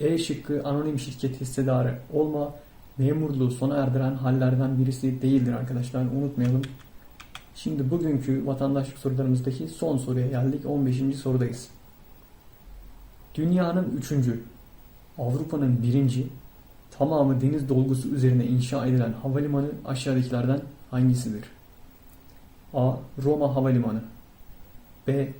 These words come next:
Venedik Havalimanı. C. Valencia Havalimanı. D. Orgi Havalimanı. E. Londra Havalimanı. Bu sorumuzun da doğru cevabı arkadaşlar ülkemizde bulunan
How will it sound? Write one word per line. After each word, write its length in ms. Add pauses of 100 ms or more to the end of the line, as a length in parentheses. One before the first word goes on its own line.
Venedik 460
Havalimanı. 480 (840)
C. 320 (100)
Valencia 640
Havalimanı. 460 (960)
D. 280 (200)
Orgi 480
Havalimanı. 480 (760)
E. 260 (200)
Londra 460 (340)
Havalimanı. 480 (4000)
Bu 40
sorumuzun 500
da 140
doğru 220
cevabı 300
arkadaşlar 600
ülkemizde 640
bulunan 380